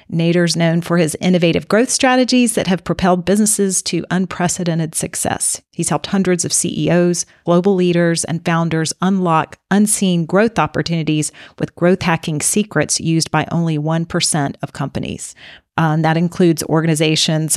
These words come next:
like Microsoft, Google, and nasa. Nader is also the best-selling author of Ready, Set, Growth Hack and Growth Thinking, which helps leaders create hacks to scale their business. It's always fun to chat with a guest like Nader, who's so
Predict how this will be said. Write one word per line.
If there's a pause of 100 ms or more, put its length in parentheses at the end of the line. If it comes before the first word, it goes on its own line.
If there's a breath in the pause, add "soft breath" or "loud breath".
(120)
like
Microsoft,
Google,
and
nasa. (480 loud breath)
Nader
is
also
the
best-selling
author
of
Ready,
Set,
Growth
Hack
and
Growth
Thinking,
which
helps
leaders
create
hacks
to
scale
their
business. (300 loud breath)
It's
always
fun
to
chat
with
a
guest
like
Nader,
who's
so